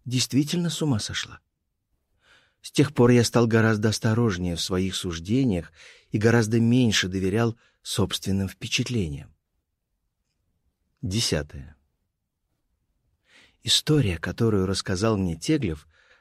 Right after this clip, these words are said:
была вкратце следующая. У него в Петербурге, кроме сановного дяди, жила тётка. Женщина не сановная,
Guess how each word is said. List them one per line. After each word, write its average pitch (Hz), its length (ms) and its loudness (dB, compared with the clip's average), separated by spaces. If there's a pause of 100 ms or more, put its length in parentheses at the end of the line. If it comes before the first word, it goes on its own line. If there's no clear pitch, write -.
была 131 300 2
вкратце 127 680 -2
следующая. - 1000 -4 (1160)
У - 60 -2
него 131 240 4
в 208 60 -4
Петербурге, 151 640 0
кроме 110 420 2
сановного 113 600 2
дяди, 143 440 0 (360)
жила 208 280 4
тётка. - 540 -2 (520)
Женщина 175 680 4
не 190 140 4
сановная, 139 760 2